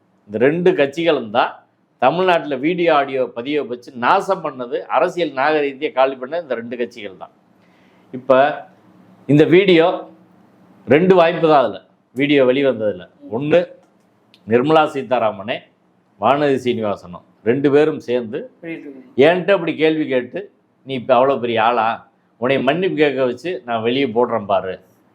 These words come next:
Speaker 1: நீ கூனி குறுவன் அவமானத்துல, நீ அவ்வளவு பெரிய ஆளா எங்களே கேள்வி கேட்கிற அளவுக்கு?" அப்படின்னு சொல்லி அவங்க ரெண்டு பேர் சேர்ந்து போட்டிருக்கணும். இல்ல, இவங்களுக்கு ஒரு நெருக்கடி உண்டு பண்ணோம். வானதி சீனிவாசன் அண்ணாமலை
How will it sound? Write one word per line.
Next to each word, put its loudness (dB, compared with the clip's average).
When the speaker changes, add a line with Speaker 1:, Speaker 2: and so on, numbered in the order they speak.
Speaker 1:
நீ -2
கூனி 0
குறுவன் 2
அவமானத்துல, -4
நீ -2
அவ்வளவு 4
பெரிய -4
ஆளா 2
எங்களே 2
கேள்வி -4
கேட்கிற -6
அளவுக்கு?" -8
அப்படின்னு 4
சொல்லி 2
அவங்க 2
ரெண்டு 0
பேர் 0
சேர்ந்து -2
போட்டிருக்கணும். -4
இல்ல, 6
இவங்களுக்கு 4
ஒரு -2
நெருக்கடி 0
உண்டு -4
பண்ணோம். -6
வானதி 2
சீனிவாசன் -6
அண்ணாமலை 0